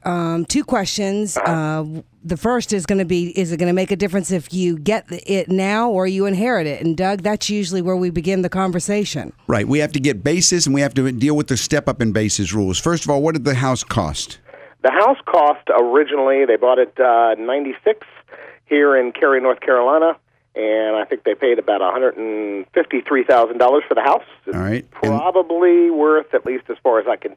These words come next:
Speaker 2: tell right now, in this crazy environment, somewhere in the neighborhood of about two fifty.
Speaker 3: All right.
Speaker 1: All right, so
Speaker 2: Uh,
Speaker 1: that's gonna be what we call your basis.
Speaker 2: Right.
Speaker 3: No, the basis is a hundred and fifty-three thousand.
Speaker 1: Yes, sir, a hundred fifty-three thousand. What they paid is gonna be what you call your basis.
Speaker 3: All right.
Speaker 2: Okay.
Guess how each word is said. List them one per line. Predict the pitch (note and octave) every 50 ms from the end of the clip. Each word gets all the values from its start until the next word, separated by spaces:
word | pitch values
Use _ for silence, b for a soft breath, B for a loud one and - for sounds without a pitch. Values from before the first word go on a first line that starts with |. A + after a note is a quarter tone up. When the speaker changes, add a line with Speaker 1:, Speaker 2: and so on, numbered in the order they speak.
| _ -
Speaker 2:
tell | E3+ F3 E3+
right | E3 D3+ -
now, | B2+ C3+ C3+ C3 B2+ B B B B B B B
in | - B2 A#2
this | A2+ A2
crazy | - - C3+ B2+ A#2 B2 B2
environment, | A#2 A2+ B2 A#2+ B2 B2 B2 B2+ A#2+ A#2 - B B B B B B B B B - -
somewhere | C4+ A#3+ G#3+ G3+ F3+
in | E3
the | D#3 D3
neighborhood | C#3+ C#3+ C3+ C3+ C3+ C3+ B2+
of | B2+
about | B2+ B2 B2+ A#2+ A#2 -
two | - C3 A#2+ -
fifty. | - A2 F#2+ - - A2 C#3+ - _ _ _ _ _ _ _ -
Speaker 3:
All | G2+ G2
right. | G#2 G#2+ A2 A#2+ D3 - - _ -
Speaker 1:
All | - F#3
right, | F3 D#3
so | - F#3
Speaker 2:
Uh, | -
Speaker 1:
that's | F#3+ G3 A3 A#3+ - -
gonna | C4 B3+ B3
be | F#3+ A#3 A3+
what | A3 G#3 F#3+
we | D#3+ G3 F#3+
call | - F#3 F#3+ F#3
your | F#3+ G#3+ G#3+
basis. | F3+ G3+ D#3 D3 C3 - - C3+ B2 D3 G3 - - - - -
Speaker 2:
Right. | - C3 B2+
Speaker 3:
No, | A#2+ G#2+
the | - - G2+ A#2+
basis | G2+ C#3 D#3+ E3 D#3+ - C3 G#2+ G#2
is | A#2+ G2+ G#2+
a | G#2+
hundred | A#2 A#2 G#2 G2 F#2
and | F2
fifty-three | G2+ F#2 - F2+ D#2 D#2+ F2 E2+
thousand. | E2+ B2 C#3+ C#3+ G#3+
Speaker 1:
Yes, | G#3+ -
sir, | - G#3 F#3 D3+
a | C#3+
hundred | E3 F#3 F3+ G3 G#3 F#3+
fifty-three | - G#3 E3+ A3 G3 A3 A3 G#3
thousand. | - G3+ E3+ E3+ E3+ D#3 E3
What | E3+ D#3+
they | - F#3 -
paid | - - D#3+ A3 A#3+ G#3+ F3+ D#3 D#3+
is | E3+ E3 C#3+
gonna | - F3 E3+
be | D#3+ F3+
what | F3 E3 C3+
you | E3+ F3
call | - F3 D#3+
your | F3 F#3 F3+
basis. | F3 D#3+ C3+ C3 - - B2+ C3+ F3+
Speaker 3:
All | F#3+ F#2+
right. | - D#2+ -
Speaker 2:
Okay. | - - C3 A2 G#2+ - -